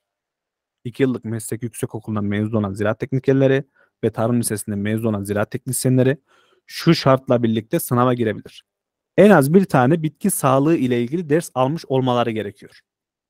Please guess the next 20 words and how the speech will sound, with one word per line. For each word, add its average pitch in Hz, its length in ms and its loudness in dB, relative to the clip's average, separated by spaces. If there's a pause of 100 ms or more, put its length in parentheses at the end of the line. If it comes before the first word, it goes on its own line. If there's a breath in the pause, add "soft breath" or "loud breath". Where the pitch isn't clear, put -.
(1080)
Diğer 190 200 6
slaytta 175 540 0
sunuda 165 360 0
yer 165 180 2
alan 160 300 -2 (160)
meslek 143 440 -4
gruplarının 117 640 -4
bu 139 100 -6
dersleri 131 460 -2
alma 139 400 0
zorunluluğu 127 640 -2
yok. 127 340 -4
Yani 101 200 -14
ziraat 107 260 -10
mühendisi, 101 340 -12
eczacılar, 98 460 -12
kimyagerler, 101 640 -10 (100)
orman 104 280 -6
mühendisleri 104 380 -8
gibi. 139 200 -2